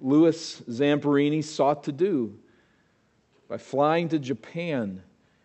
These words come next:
and reaching out to the man who tortured him. Sadly, the negative reality of verse eighteen came into play, and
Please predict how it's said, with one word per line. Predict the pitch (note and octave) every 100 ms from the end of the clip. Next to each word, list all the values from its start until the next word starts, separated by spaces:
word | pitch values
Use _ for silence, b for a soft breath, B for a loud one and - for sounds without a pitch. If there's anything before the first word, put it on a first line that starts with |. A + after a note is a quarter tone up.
| _ -
and | G#2+
reaching | A#2+ D3 - D3+
out | C#3 C#3+ C#3+
to |
the | B2+
man | B2+ C#3 C#3 C3+ B2+ A#2 _ _ _ _ _
who | C3
tortured | A#2 - D#3+ D3+ A2 F#2+
him. | F#2+ F#2+ - _ _ _ _ _ _ _ _ _ _ _ _ _ _ _ b b b b
Sadly, | - - D3+ D3 D3+
the | B2+
negative | B2+ C#3 C#3 C3+ A#2+
reality | C3 C3 C#3 B2+ C3
of | A2+
verse | A#2+ B2+ -
eighteen | C#3 B2+ - - E3 C3 G2+ F#2+ F#2+
came | B2+ A#2 A2+
into | A2
play, | G#2+ - B2+ B2+ C3+
and | G#2